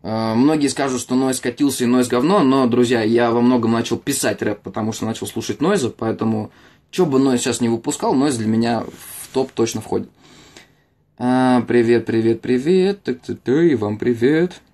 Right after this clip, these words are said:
Здорово, летай, бро, what's up? Здравствуйте, и вам добрый вечер.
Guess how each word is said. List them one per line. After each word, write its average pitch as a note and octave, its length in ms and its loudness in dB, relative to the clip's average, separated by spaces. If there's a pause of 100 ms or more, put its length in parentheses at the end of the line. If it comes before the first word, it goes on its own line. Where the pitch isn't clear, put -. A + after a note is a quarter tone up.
(100)
Здорово, A2+ 340 0
летай, A2 280 -2
бро, B2 320 0
what's C3 240 -6
up? D3+ 160 -4 (500)
Здравствуйте, A2 640 -6
и G#2 40 -4
вам A2+ 280 -4
добрый B2+ 360 0
вечер. C3 520 -6